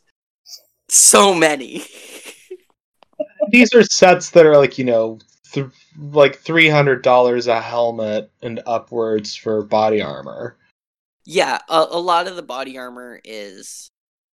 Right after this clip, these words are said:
Speaker 1: um, as far as I can tell, most of the body armor is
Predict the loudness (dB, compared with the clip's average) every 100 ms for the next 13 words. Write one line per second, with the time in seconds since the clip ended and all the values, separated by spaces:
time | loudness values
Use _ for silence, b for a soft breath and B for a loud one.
0 | _ -12 -12 -12 -20 _ _ _ _ _
1 | _ _ _ _ _ _ -8 -4 -2 -4
2 | -6 -10 -12 -12 -10 -12 -14 -18 -12 -12
3 | -12 -14 -14 -12 -12 -14 -14 -14 -14 -16
4 | -20 -20